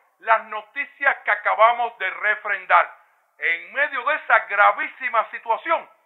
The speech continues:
de las últimas horas, veamos, mi gente, veamos lo que en el día de hoy ha continuado ocurriendo. Y dígame usted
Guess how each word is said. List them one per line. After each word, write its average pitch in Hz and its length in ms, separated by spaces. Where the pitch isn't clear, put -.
de 226 100
las 226 160
últimas 277 480
horas, 269 320
veamos, 190 480
mi 185 80
gente, 196 480
veamos 226 480
lo 214 180
que 208 120
en 208 220
el 196 300
día 277 300
de 240 100
hoy 311 180
ha 269 260
continuado 240 880
ocurriendo. 202 720
Y 180 160
dígame 233 340
usted 254 220